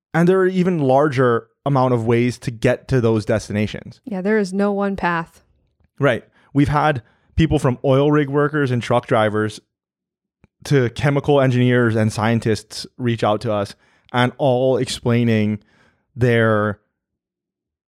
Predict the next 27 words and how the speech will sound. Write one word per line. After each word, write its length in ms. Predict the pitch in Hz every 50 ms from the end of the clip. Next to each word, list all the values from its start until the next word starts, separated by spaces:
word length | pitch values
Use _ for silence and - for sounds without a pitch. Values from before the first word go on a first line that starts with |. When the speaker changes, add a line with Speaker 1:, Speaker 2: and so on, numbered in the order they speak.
| _ _ _ _ _
Speaker 1:
own 500 | - 147 143 135 131 127 123 120 113 104 - _ _ _ _ _ -
degree-free 600 | 131 123 113 120 120 113 - - 123 117 110 104
path. 500 | - 110 135 107 71 - - - - - _ _ _ _ _ _ _ -
Speaker 2:
Yep, 200 | 226 220 - -
and 100 | 214 202
how 120 | 180 208 202
they 100 | 208 214
got 220 | 208 226 240 -
there. 120 | - - 190
And 80 | 196
we're 120 | 202 208 208
like, 160 | 202 190 - - _ -
"Really? 480 | 226 233 269 311 349 381 381 359 - _ _ _ _ _ _ _
That's 160 | - - -
crazy." 600 | - - - - 285 320 339 294 - 185 - 175 _ _ _ _ _ _ _ -
And 120 | 214 226
they'll 120 | 226 226
just, 180 | 214 240 233 214
and 320 | - - - 190 208 220
they'll 140 | 226 226 226
just 180 | 202 226 214 -
lay 180 | 214 220 220
it 80 | 226 233
out. 380 | 254 269 233 180 - - _ _ _ _ _ _ _ -
It's 100 | 202 -
wild. 480 | 190 185 202 214 233 214 185 175 - - _ _ _ _ _ _ -
Speaker 1:
Yeah, 220 | 143 139 98 -